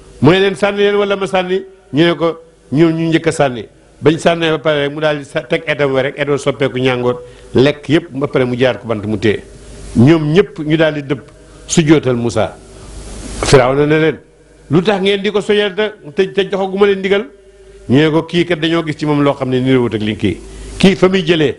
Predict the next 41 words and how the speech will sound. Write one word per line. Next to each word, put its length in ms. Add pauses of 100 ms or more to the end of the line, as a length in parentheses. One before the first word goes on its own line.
(520)
fu 140
kenn 240
du 80
jëlee 320
la." 100 (1040)
Loolu 180
moo 120
taxoon 380 (180)
xeet 120
woowu 220
doon 140
tumuranke. 480 (500)
Yonent 260
Yàlla 240
Isaa, 420 (720)
Yàlla 260
dafa 160
fekkoon 520
jamono 280
joo 140
xam 180
ne 120
jamonoy 460 (520)
feebar 280
rek 120
moo 120
fa 180
xewoon. 220
Nit 100
ñi 180 (280)
booba 260
docteur 400
rek 100
mooy 140
seen 200
problème. 320 (1120)
Mu 120
daal 180
di 60
ñëw 260
indi 300